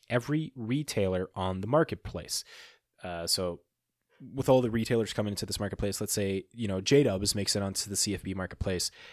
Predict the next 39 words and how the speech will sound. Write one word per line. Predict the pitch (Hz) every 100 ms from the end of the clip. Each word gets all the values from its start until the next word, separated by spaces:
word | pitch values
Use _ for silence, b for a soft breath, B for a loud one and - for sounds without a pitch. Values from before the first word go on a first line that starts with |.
| B
and | 90 87
another, | 95 107 101 92 87 - -
uh, | 101 87 80 -
local | 107 -
game | 98 95
store, | 90 95 90 85
Paradox, | - 107 85 82 -
if | -
they |
both | 92 123 127 127
made | 117 110
it |
onto | 107 95 92
the | -
Channel | - 95
Fireball | 90 92 85 90
ma-, | 123 -
marketplace, | 131 131 - - 127 - b b -
my | 104
Channel | 98 - 107
Fireball | - 107 98 101 95
credit | - - 117 113 -
would | 104
be | 101 95 -
available | 101 95 92 90 87 _
for | -
both | - -
of | -
those | - -
places. | - - - - - _ _ _
Very | 98 110 101
cool | - 101 90 87 - _ _ -
thing, | - 76
I | -
think, | - 85 -
with | -
that. | - B B B
Not | 143 151
only, | 165 160